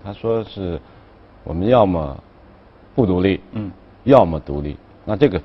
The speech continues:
Speaker 1: 非常强硬了，
Speaker 2: 嗯。
Speaker 1: 是吧？那么昨天他说我们采取一种渐进式的，我们希望能跟中央政府马德里那边
Speaker 2: 嗯。
Speaker 1: 来商谈。
Speaker 2: 聊聊。
Speaker 1: 哎，这个就，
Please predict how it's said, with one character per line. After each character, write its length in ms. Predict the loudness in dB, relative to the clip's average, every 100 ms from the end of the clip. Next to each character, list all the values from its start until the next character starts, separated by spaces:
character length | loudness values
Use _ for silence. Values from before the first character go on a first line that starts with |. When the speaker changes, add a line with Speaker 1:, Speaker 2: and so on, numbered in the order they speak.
| -6
Speaker 1:
非 80 | -4
常 160 | -2 -2
强 180 | -6 -8
硬 140 | -8
了， 140 | -10 -12
Speaker 2:
嗯。 180 | -10
Speaker 1:
是 80 | -6
吧？ 160 | -8 -8 -20 -20 -20 -20 -12
那 140 | -2 2
么 240 | 4 4
昨 180 | 4 4
天 160 | 4 2
他 160 | 0
说 160 | 2 2
我 160 | 0
们 240 | -2 -6 -6
采 180 | -4 -6
取 240 | -4 -8
一 20 | -6
种 220 | -8 -14 -12
渐 240 | -2 0 0
进 180 | -6 -10
式 180 | -14
的， 60 | -18 -20 -20 _ -10
我 100 | -8
们 120 | -6
希 180 | -4 -2
望 160 | 0
能 140 | -2 -4
跟 180 | -6 -4
中 160 | -4
央 240 | -2 -4 -2
政 180 | -4
府 240 | -4 -12 -16 -18 -20 -20 -20 -20 -20 -20 -12
马 120 | -6
德 140 | 0 2
里 140 | 2
那 160 | -2 -2
边 280 | -4 -6 -8 -14
Speaker 2:
嗯。 140 | -16 -18 -20 -10
Speaker 1:
来 280 | -6 -4 -6 -14 -20 -8
商 240 | -6 -4
谈。 240 | -6 -10 -10 -8
Speaker 2:
聊 120 | -6
聊。 140 | -6 -10 -20 -16 -2
Speaker 1:
哎， 260 | 2 2 0 0
这 240 | 0 4
个 100 | 2
就， 800 | 4 6 6 4 2 0 -2